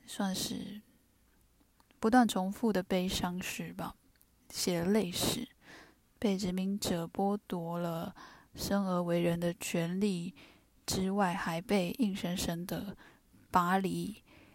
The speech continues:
从自己的文化根源脉络还有社群中被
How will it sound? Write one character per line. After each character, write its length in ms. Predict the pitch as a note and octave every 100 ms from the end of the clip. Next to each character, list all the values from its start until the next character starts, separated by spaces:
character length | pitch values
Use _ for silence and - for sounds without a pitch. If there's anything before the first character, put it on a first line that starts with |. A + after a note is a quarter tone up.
| _
从 280 | - F3+ F3
自 100 | A3
己 80 | G3
的 100 | F3
文 240 | F3 F3+
化 320 | A3 G3+ F#3 - - - -
根 220 | G3+ G3+
源 220 | F3+ E3+
脉 180 | F#3+ F#3
络 240 | F#3 F3+ - -
还 160 | -
有 180 | F3 F3
社 240 | F3+ - F#3
群 220 | - E3
中 240 | F3 F3
被 180 | F#3+